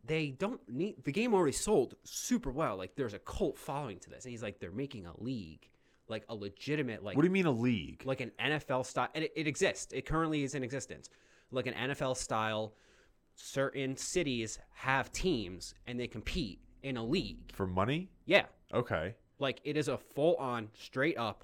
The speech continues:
Speaker 1: one hundred percent gaming league based on this one video game.
Speaker 2: But you have to be a certain rank to get into the league?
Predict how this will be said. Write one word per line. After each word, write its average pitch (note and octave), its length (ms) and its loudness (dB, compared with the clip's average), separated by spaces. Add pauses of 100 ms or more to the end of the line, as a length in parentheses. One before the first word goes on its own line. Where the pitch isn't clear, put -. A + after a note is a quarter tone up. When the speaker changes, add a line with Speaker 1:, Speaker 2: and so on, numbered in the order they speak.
Speaker 1:
one A2+ 200 -2
hundred D3 200 -2
percent C#3+ 460 0 (380)
gaming B2+ 380 0
league F#2 160 -10 (480)
based B2+ 300 -2
on B2 140 0
this A#2 180 -6
one G#2+ 180 -4
video F#2+ 280 -8
game. E2+ 220 -14
Speaker 2:
But - 160 4
you D#3 80 8
have D3 180 6
to C3+ 80 -2
be C3 100 8
a A#2 60 10
certain G#2 340 4
rank G#2 300 6
to G2 100 -4
get F#2 200 2
into E2+ 240 -2
the D2+ 60 -6
league? F#2+ 440 -2